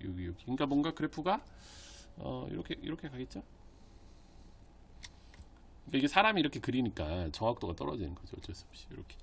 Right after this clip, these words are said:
그다음 두 번째, 요거 일 번, 이 번. 이것도 X절편 구하면, 어, Y에다 영 넣으면 되니까 Y에다 영 넣으면 X는 사. X절편이 사네. 어, 그다음에 Y절편 구하면, 어, X에다 영 넣으니까 Y는 마사.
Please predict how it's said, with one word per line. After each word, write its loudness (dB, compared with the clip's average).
그다음 2
두 -2
번째, 4
요거 2
일 0
번, -4
이 -6
번. -6
이것도 2
X절편 2
구하면, 0
어, -2
Y에다 2
영 4
넣으면 -2
되니까 -2
Y에다 -2
영 -2
넣으면 -4
X는 -4
사. -8
X절편이 0
사네. -2
어, -8
그다음에 -4
Y절편 0
구하면, -2
어, -6
X에다 -4
영 -2
넣으니까 -6
Y는 -2
마사. -8